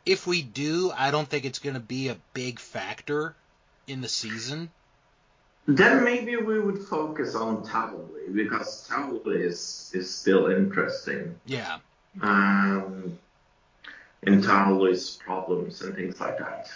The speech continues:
Speaker 2: But, uh, other than that, yeah, no.
Speaker 1: Oh, I just, actually, I just thought of one more, just to
Speaker 2: Mm.
Speaker 1: see what, what they do with it. Uh, TikTok.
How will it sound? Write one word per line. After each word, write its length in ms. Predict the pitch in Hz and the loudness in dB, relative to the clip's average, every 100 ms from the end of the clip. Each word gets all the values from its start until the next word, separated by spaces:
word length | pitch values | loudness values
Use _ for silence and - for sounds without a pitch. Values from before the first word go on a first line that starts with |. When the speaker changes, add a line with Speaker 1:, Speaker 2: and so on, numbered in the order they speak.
| - | -4
Speaker 2:
But, 360 | 175 - 98 98 | 4 8 8 8
uh, 480 | 98 95 95 95 98 - _ _ _ _ _ _ - | 6 6 4 0 -6 -14 _ _ _ _ _ _ -10
other 260 | 123 143 | -8 -6
than 240 | 139 151 143 | -6 -8 -6
that, 320 | 147 147 - | -6 -6 -6
yeah, 200 | 131 139 | 0 2
no. 280 | 135 135 170 - _ _ - | 0 -6 -10 -12 _ _ -2
Speaker 1:
Oh, 120 | 190 | 0
I 140 | 214 | 2
just, 360 | 269 330 - - _ _ - | 0 -2 -4 -6 _ _ -2
actually, 300 | 165 208 180 | 0 2 2
I 80 | 156 | 2
just 180 | 233 - | 0 0
thought 140 | 180 | 2
of 100 | 135 | 2
one 160 | 139 147 | 0 -2
more, 440 | 123 123 95 82 - _ _ _ _ _ - | -2 -6 -8 -12 -18 _ _ _ _ _ -4
just 200 | 127 123 | 0 2
to 60 | 104 | 2
Speaker 2:
Mm. 40 | |
Speaker 1:
see 260 | - 143 143 | 0 -2 -2
what, 180 | 131 - - 117 127 | -2 -6 -20 -18 -4
what 160 | 139 131 | -2 -2
they 100 | 117 | -4
do 240 | 117 139 | -2 -2
with 240 | 117 101 92 | -4 -8 -14
it. 140 | 90 _ _ - - - - _ - | -18 _ _ -20 -20 -20 -20 _ 0
Uh, 340 | 175 185 185 - | 4 6 4 2
TikTok. 600 | - 285 - 151 87 - | -6 -4 0 0 -2 -12